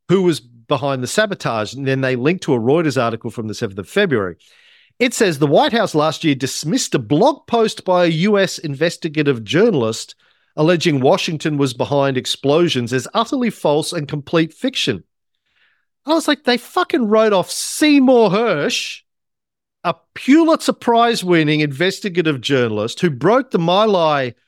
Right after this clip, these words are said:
story, massacre in Vietnam, who broke the Abu Ghraib torture story twenty years ago, as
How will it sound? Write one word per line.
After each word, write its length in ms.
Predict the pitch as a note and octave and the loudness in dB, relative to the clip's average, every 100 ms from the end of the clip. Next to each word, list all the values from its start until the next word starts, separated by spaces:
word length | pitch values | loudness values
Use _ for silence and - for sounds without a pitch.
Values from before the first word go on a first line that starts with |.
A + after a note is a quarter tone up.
| _ - | _ -8
story, 760 | - - E3 D3+ C3 B2 D3+ | -4 0 2 4 2 -2 -4
massacre 520 | D3 D3 - D3 D3+ | -4 -4 -4 -4 -2
in 80 | B2+ | -2
Vietnam, 680 | B2 C3 B2 A#2 G#2 G2+ B2+ _ _ - | 0 0 0 -4 -4 -6 -10 _ _ 0
who 120 | G3+ | 0
broke 380 | D3+ A3+ D#4+ - | 2 2 2 -2
the 180 | F#3 F#3 | -2 -2
Abu 340 | A3+ G3+ G3+ | -2 -2 -4
Ghraib 680 | C#3 D3 D#3+ G#3+ A#3 A3 E3 - - | -2 0 2 2 0 -2 -4 -16 -4
torture 640 | G#3 C4+ C#4+ - C#3+ B2+ | 0 0 0 -2 -2 -2
story 840 | - - D3+ B2+ A2+ G#2 G#2 D3 - | -8 -4 0 0 0 -4 -8 -12 -8
twenty 240 | D#3+ C#3+ | -4 -2
years 260 | B2 A#2+ A2 | 0 -2 -2
ago, 380 | A2 G2+ G2+ C#3 _ _ _ - | -6 -6 -6 -10 _ _ _ -4
as 400 | G3+ G3+ D#3+ | -2 -2 -4